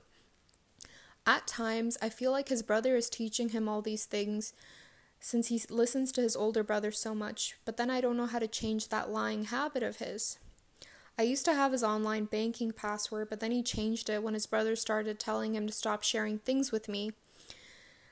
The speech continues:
But then I went <laughs> into his phone and reset his password, so I have access to it. But I don't think he knows that, and that's how I always catch him lying. Uh,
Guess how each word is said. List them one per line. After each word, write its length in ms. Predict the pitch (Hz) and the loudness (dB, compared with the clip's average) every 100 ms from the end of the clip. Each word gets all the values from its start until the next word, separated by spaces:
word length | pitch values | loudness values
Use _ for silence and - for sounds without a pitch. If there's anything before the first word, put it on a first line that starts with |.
| - _ _ _ _ _ _ _ _ _ _ _ | -20 _ _ _ _ _ _ _ _ _ _ _
But 160 | 214 226 | -2 2
then 140 | 269 | 4
I 80 | 277 | 4
went 300 | 262 233 233 | 4 2 2
<laughs> 40 | - | 4
into 240 | 262 269 | 4 6
his 280 | 277 254 - | 8 8 8
phone 300 | - 214 214 | 6 2 2
and 180 | 214 214 | 0 0
reset 360 | 220 - 214 | 0 2 0
his 140 | 220 214 | 0 -2
password, 580 | - 208 208 - 262 - | 2 2 2 2 0 2
so 140 | 214 | 2
I 60 | 214 | 2
have 80 | |
access 500 | 214 214 214 - - - | 2 0 0 -2 0 0
to 180 | 233 | 0
it. 200 | 208 - - - - - | -2 -4 -10 -20 -14 0
But 140 | 220 | 4
I 100 | 220 | 4
don't 220 | 240 277 | 4 2
think 180 | 277 247 | 2 0
he 140 | - 214 | 2 0
knows 320 | 202 202 - | 0 0 -2
that, 300 | - - - - - - | -2 -6 -6 -16 -20 -6
and 100 | 220 | 2
that's 220 | 208 233 | 4 4
how 140 | - 247 | 4 4
I 160 | 233 | 4
always 340 | 220 208 214 214 | 2 2 2 2
catch 320 | - 208 - | -2 -4 -4
him 160 | 220 208 | -4 -4
lying. 520 | 208 240 262 214 208 - _ _ _ _ - _ _ - - - - - - _ _ _ _ _ _ _ - | -2 0 0 -2 -8 -10 _ _ _ _ -20 _ _ -20 -20 -20 -20 -20 -20 _ _ _ _ _ _ _ -12
Uh, 520 | 233 226 220 226 220 | -4 -2 -2 0 -2